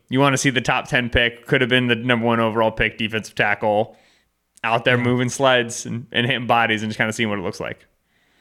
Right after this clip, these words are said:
Speaker 2: Yeah, Cliff was, uh, very excited when you were away. There was a story, I think, that Jalen Carter broke a sled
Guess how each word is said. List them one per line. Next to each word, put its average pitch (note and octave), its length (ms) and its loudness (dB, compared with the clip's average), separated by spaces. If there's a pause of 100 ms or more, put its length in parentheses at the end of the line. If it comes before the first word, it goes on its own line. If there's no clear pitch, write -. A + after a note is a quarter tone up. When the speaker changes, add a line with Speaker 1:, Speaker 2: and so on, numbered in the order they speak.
(320)
Speaker 2:
Yeah, B2+ 160 -6
Cliff D#3+ 360 0
was, C#3 240 0
uh, B2+ 420 0
very C3+ 220 4
excited C3+ 380 2
when B2+ 160 0
you C3 80 2
were B2+ 100 2
away. B2+ 280 0
There B2+ 120 0
was A2+ 120 -6
a A2 40 -10
story, C3 400 0
I A#2 40 0
think, A#2+ 200 -6
that A#2 180 -4
Jalen A#2+ 340 -2
Carter A#2 340 0 (240)
broke D3 240 4
a C#3 40 -2
sled A#2 380 -4